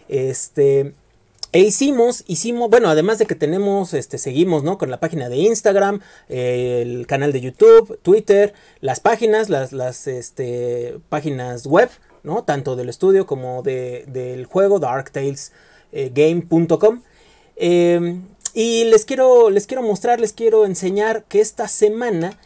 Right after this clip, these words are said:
hicimos, creamos esta, esta página que se llama w w w punto dark tales game punto com diagonal support,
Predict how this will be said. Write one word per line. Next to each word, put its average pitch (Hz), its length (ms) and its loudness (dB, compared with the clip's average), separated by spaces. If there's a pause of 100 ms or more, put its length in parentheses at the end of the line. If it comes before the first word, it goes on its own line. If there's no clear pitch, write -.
(300)
hicimos, 202 640 -4
creamos 208 540 -6
esta, 175 680 0 (400)
esta - 240 -8
página 190 600 -6
que 196 280 -2
se 170 160 -4
llama 165 460 -4 (380)
w 285 140 -10
w 214 280 2
w 202 220 6
punto 196 540 -2 (160)
dark 165 480 -2 (540)
tales 175 540 -2 (300)
game 165 300 -4 (1300)
punto 185 320 0
com 214 420 2
diagonal 165 840 2
support, 143 800 -4